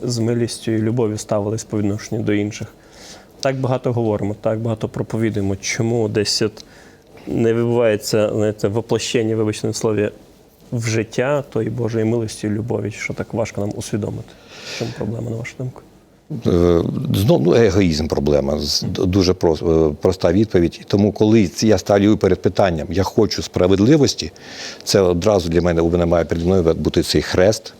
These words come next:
Speaker 2: Перше, я дійсно го-, кажу: «Господи», я пригадую притчу: «Скільки прощено мені?» І я розумію, що я нас-, навіть не пригадаю зараз цим плотським умом це, але я маю розуміти, що мені прощено значно більше.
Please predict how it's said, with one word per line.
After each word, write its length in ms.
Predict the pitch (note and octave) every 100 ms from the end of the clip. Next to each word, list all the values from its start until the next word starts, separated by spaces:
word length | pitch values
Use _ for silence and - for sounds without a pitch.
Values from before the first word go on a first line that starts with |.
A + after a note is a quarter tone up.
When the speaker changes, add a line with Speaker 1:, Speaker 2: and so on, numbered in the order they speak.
| - - - - -
Speaker 2:
Перше, 320 | - F2+ -
я 60 | D#2+
дійсно 260 | E2 - E2
го-, 220 | F#2+ F2
кажу: 240 | F#2 F#2
«Господи», 440 | E2 G#2+ - D2+ D2+ -
я 100 | -
пригадую 380 | - E2+ F2 F2
притчу: 400 | - E2+ - - - -
«Скільки 640 | - - - B2+ C3 - D#3+ -
прощено 600 | - F2+ F#2+ - F#2+ F2 F#2+ -
мені?» 420 | F2 F2 D#2+ - - - - - - - - - - -
І 100 | G#2
я 180 | C#3 C#3
розумію, 380 | B2 C#3 D3
що 140 | B2+ A#2
я 120 | A#2+
нас-, 260 | A2 A2 -
навіть 340 | G#2 A2 G2+
не 80 | G2
пригадаю 440 | G#2 G2 F#2+ F2
зараз 220 | D2+ D2
цим 280 | - E2 D2 E2 - -
плотським 460 | F#2 D#2+ - F2
умом 240 | D#2 D2 C#2+
це, 120 | -
але 200 | - F#2
я 60 | F#2+
маю 180 | F#2+ G2
розуміти, 460 | F2+ F#2+ G#2 - - - - -
що 160 | -
мені 160 | D#2+ F#2+
прощено 420 | G#2+ G2 - D#2+
значно 480 | D2+ E2 D#2+ - - - - - - -
більше. 280 | E2 D2+ -